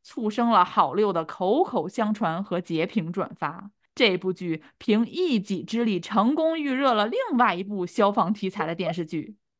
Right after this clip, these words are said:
是的，二零二三很有成就烂片奖获奖的就是《我的人间烟火》。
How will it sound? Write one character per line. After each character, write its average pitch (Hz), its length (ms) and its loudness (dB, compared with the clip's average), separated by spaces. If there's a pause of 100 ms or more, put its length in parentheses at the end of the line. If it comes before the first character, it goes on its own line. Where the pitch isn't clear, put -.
(120)
是 - 480 -2
的， - 240 -6 (320)
二 247 360 8
零 196 240 0
二 302 220 6
三 339 380 2
很 277 420 0
有 233 240 4
成 233 320 -2
就 311 240 4
烂 240 320 4
片 370 260 -4
奖 220 380 -4 (180)
获 294 280 8
奖 190 260 2
的 185 80 -6
就 233 220 2
是 208 320 -2 (420)
《我 240 380 4
的 214 420 8
人 302 500 2
间 359 540 4
烟 370 340 4
火》。 202 560 2